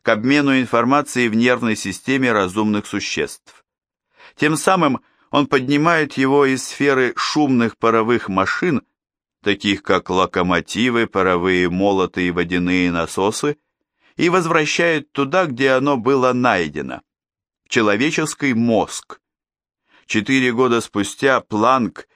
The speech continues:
и фон Лауэ – принимают работу Силарда в качестве диссертации для получения доцентуры.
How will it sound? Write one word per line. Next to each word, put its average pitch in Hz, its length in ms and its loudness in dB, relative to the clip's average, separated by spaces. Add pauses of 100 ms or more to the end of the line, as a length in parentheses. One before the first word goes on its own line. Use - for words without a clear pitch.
(140)
и 101 180 2
фон 98 340 0
Лауэ – 104 600 2 (300)
принимают 139 640 0
работу 113 440 0
Силарда 131 560 0
в 110 60 -10
качестве 113 520 -2
диссертации 113 840 -2
для 98 220 -2
получения 101 720 0
доцентуры. 87 880 -4